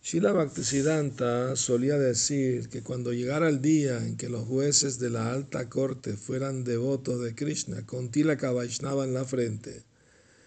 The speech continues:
él sabría que la misión de difundir la conciencia de Krishna estaba teniendo verdadera repercusión.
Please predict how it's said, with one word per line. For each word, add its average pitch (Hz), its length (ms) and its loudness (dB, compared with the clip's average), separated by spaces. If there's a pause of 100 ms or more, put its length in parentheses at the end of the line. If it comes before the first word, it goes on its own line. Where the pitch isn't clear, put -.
(160)
él 156 180 2
sabría 147 600 4
que 123 100 -4
la 123 140 0
misión 131 420 2
de 139 140 0
difundir 127 500 -4
la 127 160 0
conciencia 127 600 -2
de 120 100 -2
Krishna 135 400 -6
estaba 127 400 -2
teniendo 127 440 -4
verdadera 123 840 -4
repercusión. 123 1040 -2